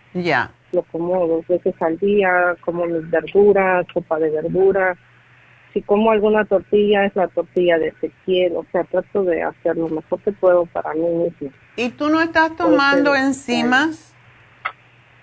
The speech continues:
Speaker 2: Sí, eh, inclusive le iba a decir, estoy haciendo la terapia enzimática, pero entre comillas, porque como tomo la pastilla de la presión ahorita a las nueve de la mañana, en la mañana me tomo el té canadiense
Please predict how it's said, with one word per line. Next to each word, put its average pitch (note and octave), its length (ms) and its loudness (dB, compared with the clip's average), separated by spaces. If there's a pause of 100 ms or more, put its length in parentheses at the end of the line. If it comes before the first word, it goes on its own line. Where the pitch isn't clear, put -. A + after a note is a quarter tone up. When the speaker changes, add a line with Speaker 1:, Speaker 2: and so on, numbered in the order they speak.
(440)
Speaker 2:
Sí, G#3+ 100 4
eh, G3+ 600 4
inclusive G#3+ 560 0
le A3+ 100 2
iba A3 140 4
a G#3+ 40 2
decir, A3 360 -2
estoy G#3 240 -4
haciendo G3+ 360 -4
la F3+ 160 -2
terapia E3+ 440 0
enzimática, G3 840 -4
pero E3 200 0
entre E3 260 -4
comillas, F3 480 -2 (100)
porque E3+ 240 -8
como E3+ 300 -2
tomo A#3 340 -2
la F#3+ 180 0 (220)
pastilla F#3 400 -2
de G3 120 0
la F3+ 100 0
presión - 320 -8
ahorita F3+ 360 0
a F3 40 0
las D#3 220 -6 (200)
nueve E3 340 -2
de G#3+ 140 0
la F#3 100 -4
mañana, F3 540 -2 (400)
en - 80 -2
la F#3 80 2
mañana F#3+ 300 4
me A#3 120 2
tomo G3+ 240 0
el F#3+ 80 -2
té F#3 140 -4
canadiense E3 720 -2